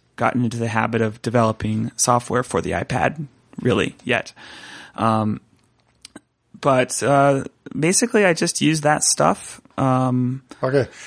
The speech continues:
Speaker 1: there's other, other little stuff I use, like, uh, you know, I have a scanner that, uh, is very useful. I try to go paperless when I can. Uh, but mostly that's my life: is the MacBook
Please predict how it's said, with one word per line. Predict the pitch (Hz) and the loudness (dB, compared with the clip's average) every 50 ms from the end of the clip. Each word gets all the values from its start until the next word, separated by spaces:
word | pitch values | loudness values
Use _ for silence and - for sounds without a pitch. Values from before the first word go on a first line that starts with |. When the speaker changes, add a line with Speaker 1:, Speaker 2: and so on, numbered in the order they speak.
| - - - - - _ _ _ | -20 -20 -20 -20 -20 _ _ _
Speaker 1:
there's | - 147 | 0 2
other, | 160 156 160 151 151 151 - | 4 4 4 2 2 2 2
other | 143 147 160 156 | 2 2 4 4
little | 147 151 147 131 | 4 4 4 4
stuff | - - - 147 143 - | 2 2 2 0 2 2
I | 151 | 2
use, | 143 139 135 139 143 143 139 - | 2 4 4 4 4 2 2 2
like, | 135 127 127 - | 2 2 2 2
uh, | 139 127 123 123 123 123 127 | 2 4 4 4 4 2 2
you | 127 | 2
know, | 135 127 | 2 4
I | 127 | 4
have | 131 127 | 2 2
a | 135 | 2
scanner | - - - - 131 123 123 123 123 123 123 123 | 2 0 2 2 2 2 4 4 4 4 4 2
that, | 120 117 120 117 - - - | 2 2 0 -2 -2 -4 -2
uh, | 117 117 | 0 0
is | 117 117 117 | 0 -2 0
very | 123 120 120 120 | 0 0 2 2
useful. | 120 120 120 117 117 - - 117 120 | 2 0 0 0 -2 0 0 0 2
I | 120 123 | 2 0
try | - - 123 | 0 0 0
to | 123 | 2
go | 120 123 | 2 0
paperless | 123 - - 120 113 - 110 113 117 110 120 - - | -2 0 -2 -2 -2 0 -2 0 0 0 -2 0 0
when | 127 | 0
I | 120 117 | -2 -2
can. | - - 123 117 117 117 120 123 123 - - - | 0 0 2 4 4 4 4 2 0 -2 -10 -10
Uh, | - - 113 110 110 113 113 117 127 - - - - _ - - _ _ _ - - _ | -6 -4 -2 -2 0 0 0 -2 -2 -4 -8 -18 -20 _ -20 -20 _ _ _ -18 -12 _
but | - - - - - - - - - | -4 -4 -4 -2 0 -2 -2 -2 0
mostly | - 139 139 147 - - 147 | 0 2 2 2 2 2 2
that's | 131 131 127 - - | 2 0 0 0 0
my | 139 131 | 0 2
life: | 127 135 143 123 - - | 4 4 2 2 0 -2
is | 117 113 113 | -4 -4 -2
the | - 123 | -2 0
MacBook | 120 120 123 127 131 - _ - 139 135 - - - | 2 2 2 0 -2 -4 _ -2 -2 -2 -2 -6 -18